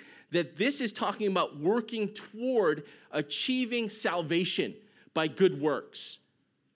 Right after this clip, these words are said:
right? That we have to work toward it and being fearful of not making the cut. I've talked to people, and they've used this as a proof text for, "See, this is what it means.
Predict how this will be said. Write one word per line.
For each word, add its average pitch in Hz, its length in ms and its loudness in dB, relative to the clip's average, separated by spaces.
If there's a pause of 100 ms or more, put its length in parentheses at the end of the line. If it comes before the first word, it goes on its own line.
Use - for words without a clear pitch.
(160)
right? 208 240 2
That 196 120 6
we 220 160 2
have 226 200 -2
to 220 80 -2
work 247 560 0
toward 190 400 4
it - 260 -4 (480)
and 208 220 4
being 202 220 2
fearful 269 720 -2
of 139 80 -4
not 160 240 -6
making 160 400 -4
the 120 80 -8
cut. - 300 -12 (640)
I've 233 140 0
talked 285 260 -6
to 285 60 -4
people, 156 460 -6 (360)
and 190 160 2
they've 190 160 4
used 269 280 2
this 247 180 -2
as 170 80 -6
a 175 60 0
proof 320 280 -4
text 160 340 -2
for, 190 240 0 (180)
"See, 285 400 0
this 214 280 -4
is 233 80 -10
what 226 160 0
it 220 80 -2
means. 240 240 -2